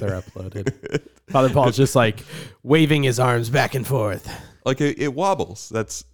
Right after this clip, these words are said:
Speaker 2: because
Speaker 1: Yeah.
Speaker 2: it, it's hard to keep that line of force
Speaker 1: Right.
Speaker 2: exactly on the right line.
Speaker 1: Right.
Speaker 2: You're always correcting a little bit.
Speaker 1: Right.
Speaker 2: But if you're pulling something, then the for-,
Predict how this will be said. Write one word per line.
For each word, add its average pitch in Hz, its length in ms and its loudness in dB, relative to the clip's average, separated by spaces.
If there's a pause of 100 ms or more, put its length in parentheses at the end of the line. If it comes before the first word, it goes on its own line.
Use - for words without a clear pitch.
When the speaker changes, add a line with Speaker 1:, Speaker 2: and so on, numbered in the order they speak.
Speaker 2:
because 214 260 0
Speaker 1:
Yeah. 120 60 2
Speaker 2:
it, - 120 -12
it's - 140 -10
hard 147 340 -2
to 113 60 -8
keep - 260 -8
that 101 160 -2
line 95 240 -6
of 104 80 -12
force 110 460 -4
Speaker 1:
Right. - 340 -20
Speaker 2:
exactly 107 680 -4
on 95 120 -4
the 82 80 -6
right 82 260 -6
line. 107 400 -6
Speaker 1:
Right. 101 160 -8
Speaker 2:
You're 90 180 -6
always 107 320 0
correcting - 480 -6
a 82 40 -20
little - 160 -16
bit. - 80 -12
Speaker 1:
Right. - 220 -16 (580)
Speaker 2:
But 107 120 -4
if 131 140 -6
you're 110 80 -6
pulling 233 560 -6
something, 98 560 -10 (680)
then 120 180 -6
the 101 80 -6
for-, 139 420 -8